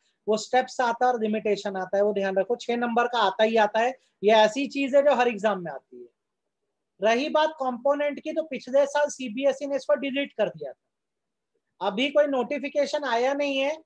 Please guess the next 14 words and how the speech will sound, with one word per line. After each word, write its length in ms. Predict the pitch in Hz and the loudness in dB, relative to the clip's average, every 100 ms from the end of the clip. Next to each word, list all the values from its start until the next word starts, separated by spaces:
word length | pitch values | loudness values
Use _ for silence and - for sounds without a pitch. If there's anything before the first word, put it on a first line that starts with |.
| _ _ - | _ _ -10
तो 60 | |
इसमें 420 | 233 233 - 294 311 | -6 -6 -2 0 2
से 100 | 311 | 0
तुमको 320 | 320 285 285 | 0 0 2
जो 120 | 285 | 2
question 400 | 277 262 269 277 | 4 2 2 -4
आते 220 | 277 269 285 | -4 2 2
हैं 60 | |
वो 60 | 285 | 2
distinguish 600 | 226 - 262 240 240 233 226 | 0 -8 -6 -6 -6 -8 -8
between 360 | 208 190 170 | -6 -6 -6
के 100 | 165 | -10
आते 280 | 135 - | -12 -14
हैं, 60 | _ | _